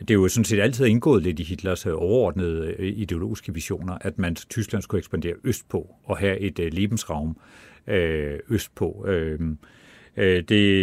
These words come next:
øh, og, og set i den sammenhæng, der er Hitler jo nok også lidt bekymret for, at, øh, alle de her fødevarer og energi og alt muligt andet, man får fra Sovjetunionen, dem får man jo på Stalins nåde. En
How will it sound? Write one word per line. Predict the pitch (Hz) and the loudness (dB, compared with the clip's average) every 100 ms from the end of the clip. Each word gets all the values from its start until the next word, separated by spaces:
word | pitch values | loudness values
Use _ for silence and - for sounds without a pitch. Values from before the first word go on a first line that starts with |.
| 92 90 | 2 0
øh, | 98 87 95 | 0 0 2
og, | 101 | 2
og | 95 107 | 4 2
set | - 151 | 4 2
i | 113 | 4
den | 131 131 | 4 4
sammenhæng, | 139 131 113 | 4 6 4
der | 123 | 6
er | 127 104 | 8 8
Hitler | 98 120 123 | 4 4 4
jo | 92 | 6
nok | 104 110 | 4 4
også | 117 - | 2 0
lidt | 95 | -2
bekymret | 92 120 113 107 | 0 2 4 2
for, | 107 95 - - - | 0 -2 -10 -20 -6
at, | - 101 107 | 0 2 4
øh, | 90 87 90 | 2 2 2
alle | 110 | 2
de | 120 | 4
her | 117 | 2
fødevarer | 87 120 139 120 90 87 | 4 6 6 6 4 2
og | 80 85 80 101 | -2 -4 -4 -4
energi | 87 87 147 | -4 -2 0
og | 113 | 0
alt | 98 | 0
muligt | 113 95 | 0 0
andet, | 107 | 2
man | 101 | 0
får | - 110 | 0 -2
fra | |
Sovjetunionen, | 98 87 113 151 110 90 - - - | -2 0 2 2 0 -2 -6 -20 0
dem | 113 | 2
får | 123 131 | 6 6
man | 107 | 6
jo | 92 | 0
på | 85 | 0
Stalins | 92 92 101 | -2 0 -2
nåde. | 95 | -4
En | 78 | -4